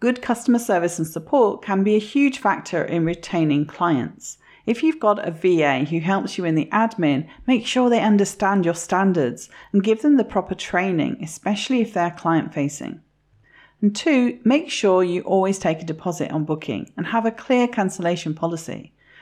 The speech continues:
This way, if someone pulls out, you're not entirely out of pocket or left with a gap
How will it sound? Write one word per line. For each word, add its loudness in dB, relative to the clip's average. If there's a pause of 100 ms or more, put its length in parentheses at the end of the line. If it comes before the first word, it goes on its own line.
(140)
This -2
way, 2
if -2
someone 2
pulls -2
out, 2
you're 4
not 4
entirely 2
out 0
of -12
pocket -4
or -2
left -2
with 2
a 2
gap -2